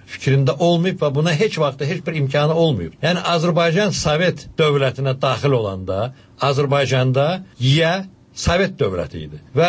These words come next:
o vaxtı Sovet dövlətinin, Stalinin arzusu idi ki, İranı parçalayıb. Ona görə də o vaxtı Sovet hökuməti bu ideyaya güclü dəstək verdi. Azərbaycan bir dövlət kimi bu ideyanı həyata keçirməyə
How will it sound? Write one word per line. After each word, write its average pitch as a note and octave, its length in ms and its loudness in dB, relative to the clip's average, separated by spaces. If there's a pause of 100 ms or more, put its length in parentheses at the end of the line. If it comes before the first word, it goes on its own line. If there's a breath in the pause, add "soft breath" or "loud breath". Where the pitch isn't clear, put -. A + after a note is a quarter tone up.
(100)
o A3+ 180 2
vaxtı D#3+ 320 -2
Sovet F3 400 0
dövlətinin, A2+ 560 0
Stalinin D3+ 680 0
arzusu B2 520 -4
idi B2+ 240 2
ki, B2+ 200 0 (260 loud breath)
İranı D3+ 420 0
parçalayıb. C3+ 720 0
Ona A#3 240 2
görə G3+ 240 2
də G3 80 0
o G#3+ 160 2
vaxtı D3+ 380 0 (180)
Sovet A#3 480 0
hökuməti C3 480 -2
bu E3 160 -2
ideyaya E3+ 760 0
güclü G3 360 2
dəstək C#3 500 -2
verdi. D2+ 300 -12 (120)
Azərbaycan G3+ 680 2
bir G3+ 160 0
dövlət G3+ 400 0
kimi C3+ 240 0
bu G3+ 180 -4
ideyanı C#3+ 460 2
həyata C3+ 400 0
keçirməyə A#2+ 680 2